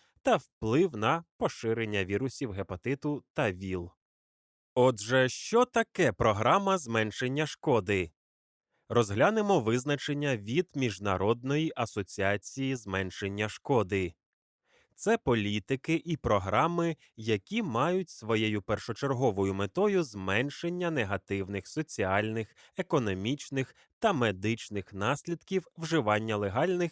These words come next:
і нелегальних психоактивних речовин, без обов'язкової умови зниження рівня вживання наркотиків.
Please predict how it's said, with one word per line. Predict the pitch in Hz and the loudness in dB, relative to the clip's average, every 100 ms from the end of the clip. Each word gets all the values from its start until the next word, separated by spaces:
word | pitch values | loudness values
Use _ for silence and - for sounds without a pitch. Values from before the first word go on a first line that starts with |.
| _ | _
і | 214 226 | -6 -2
нелегальних | 160 113 98 104 110 147 160 - _ _ - | 0 2 0 0 0 -2 -6 -8 _ _ -8
психоактивних | - 220 135 110 - 104 101 98 | -4 0 0 0 -2 -6 -4 -6
речовин, | 113 - 160 143 107 92 - _ _ _ | -6 -4 -2 0 0 0 -10 _ _ _
без | 98 110 117 - | -2 2 2 0
обов'язкової | 107 98 107 92 98 - - 113 107 98 92 98 | -4 0 0 2 -2 -2 0 2 2 2 -2 -4
умови | 98 98 92 127 156 180 | -6 -6 0 0 2 0
зниження | 135 98 98 113 143 151 147 120 | -2 -4 -4 -4 -4 -4 -2 -4
рівня | 101 107 113 120 | -4 -6 -4 -6
вживання | 98 101 95 95 95 98 | -4 -6 0 0 0 -6
наркотиків. | 110 127 - 120 98 95 - 92 85 | -4 -6 -2 -2 0 -6 -4 -6 -6